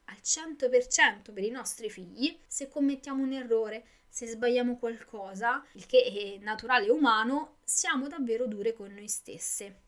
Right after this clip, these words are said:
Ci sentiamo subito in colpa, proviamo vergogna,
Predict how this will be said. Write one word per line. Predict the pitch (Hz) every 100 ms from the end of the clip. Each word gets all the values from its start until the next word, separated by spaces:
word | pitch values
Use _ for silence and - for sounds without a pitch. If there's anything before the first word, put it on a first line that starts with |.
| -
Ci | 247
sentiamo | 254 240 254 226
subito | 220 220 196 190
in | 190
colpa, | - 311 302 - 330 330 _
proviamo | - 214 208 190 185
vergogna, | 185 196 226 254 254 254 262